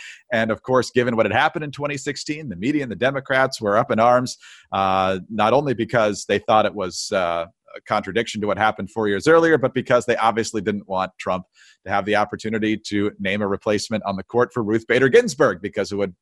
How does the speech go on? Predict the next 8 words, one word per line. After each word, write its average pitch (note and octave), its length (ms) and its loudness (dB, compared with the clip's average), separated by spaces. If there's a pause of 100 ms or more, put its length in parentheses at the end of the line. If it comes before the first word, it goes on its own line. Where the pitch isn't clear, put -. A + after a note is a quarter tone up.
obviously F#2+ 340 -2
be G2 80 -6
someone G2 320 -4
far F#2 220 -2
more F#2+ 160 -2
conservative. E3 640 2 (480)
And A#2 160 -2
so A2 460 4